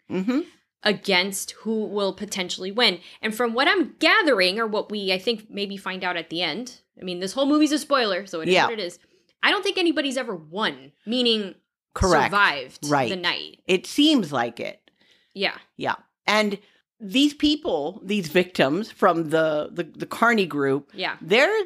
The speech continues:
Speaker 1: they're in, like, a maze light, uh, maze light?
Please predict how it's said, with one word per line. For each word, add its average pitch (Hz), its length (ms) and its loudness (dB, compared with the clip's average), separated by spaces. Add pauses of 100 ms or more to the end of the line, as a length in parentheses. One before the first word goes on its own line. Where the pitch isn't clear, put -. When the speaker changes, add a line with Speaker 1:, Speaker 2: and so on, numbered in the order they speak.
(540)
Speaker 1:
they're 233 300 4
in, 381 140 0
like, 392 180 0
a 214 100 4
maze 185 720 2
light, 165 420 2 (180)
uh, 135 80 4 (120)
maze 156 480 0
light? 294 400 -2